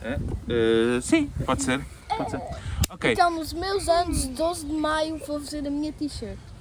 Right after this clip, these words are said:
Speaker 1: Ok, eh, eh, vamos pedir a toda a gente que queira desejar os parabéns ao Noah para n-, nos enviar, eh, uma mensagem ou pelo Messenger ou pelo próprio Instagram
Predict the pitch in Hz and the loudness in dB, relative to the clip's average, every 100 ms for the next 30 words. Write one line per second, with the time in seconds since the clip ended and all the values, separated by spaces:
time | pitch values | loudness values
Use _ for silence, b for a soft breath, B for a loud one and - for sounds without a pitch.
0 | - - - 160 139 117 139 143 139 151 | -18 -8 0 4 6 6 4 4 8 10
1 | 151 180 196 - - 156 151 151 160 151 | 10 10 8 6 2 6 8 8 10 8
2 | 131 131 - - 131 123 120 117 110 107 | 8 0 0 4 6 8 8 8 4 0
3 | 110 110 117 110 - 117 107 107 113 143 | -4 2 6 6 4 2 4 4 6 6
4 | 156 175 175 190 190 185 180 - 175 185 | 6 4 4 2 6 6 4 4 6 8
5 | 180 175 170 156 165 - b b b - | 8 8 10 10 10 4 b b b 2
6 | 156 160 160 175 170 - 127 123 147 120 | 6 6 6 6 4 6 6 6 0 -4
7 | - 196 - 110 110 147 185 185 - 147 | 0 0 2 0 2 4 4 4 2 4
8 | 165 165 165 B B B - 139 135 - | 8 8 6 B B B 4 6 6 4
9 | 131 120 120 117 113 107 107 107 - 117 | 4 4 4 2 0 0 2 0 2 4
10 | 147 175 175 | 6 6 6